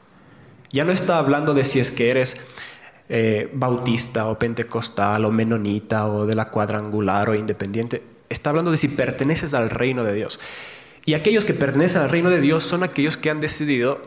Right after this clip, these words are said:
entregar el gobierno de su vida a Dios. Eso significa que yo ya no gobierno ni mis pensamientos, ni mis palabras, ni mis emociones, nada. Todo le pertenece a Dios.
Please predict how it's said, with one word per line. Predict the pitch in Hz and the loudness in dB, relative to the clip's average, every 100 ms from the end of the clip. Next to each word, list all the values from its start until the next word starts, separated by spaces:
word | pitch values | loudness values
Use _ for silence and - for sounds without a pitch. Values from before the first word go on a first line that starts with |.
| - - | -14 -10
entregar | 143 123 123 123 | -8 -2 0 0
el | 135 | 0
gobierno | 127 131 143 | 2 0 0
de | 131 | -2
su | 123 | -4
vida | 113 143 131 - - | -4 0 0 -2 -8
a | 107 | -6
Dios. | 135 156 - - - | -2 -2 -2 -8 -6
Eso | 127 123 | -2 -2
significa | 131 135 123 | -2 -2 0
que | 117 | 2
yo | |
ya | 131 160 | 2 2
no | 156 | 2
gobierno | 147 135 127 120 | 2 2 2 2
ni | 127 | 2
mis | 165 160 | 0 -2
pensamientos, | 151 143 147 127 120 127 123 | -4 -2 0 0 0 0 0
ni | 127 156 | 0 0
mis | 151 | 0
palabras, | 147 147 123 120 120 131 | 2 2 2 2 0 -2
ni | 139 | -2
mis | 139 | 0
emociones, | 143 139 135 127 127 127 | 0 -2 -2 -2 -2 -4
nada. | 110 - - | -6 -6 -2
Todo | 190 180 | 0 2
le | 135 | 0
pertenece | - 104 - 110 107 104 | -2 -4 -4 -6 -6 -6
a | 85 | -10
Dios. | 71 - - | -10 -10 -12